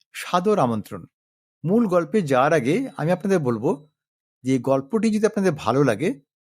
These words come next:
তাহলে অবশ্যই একটি লাইক দেবেন ও গল্পটি শেয়ার করবেন।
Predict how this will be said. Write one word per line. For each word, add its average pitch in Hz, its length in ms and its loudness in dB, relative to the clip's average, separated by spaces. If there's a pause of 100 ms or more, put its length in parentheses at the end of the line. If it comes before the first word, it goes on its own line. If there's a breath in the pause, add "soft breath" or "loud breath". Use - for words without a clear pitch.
(260)
তাহলে 165 160 0
অবশ্যই 180 300 -2
একটি 214 100 0
লাইক 151 340 0
দেবেন 226 340 -2 (140)
ও 156 80 -4
গল্পটি 170 340 -2
শেয়ার 190 240 0
করবেন। 104 280 -6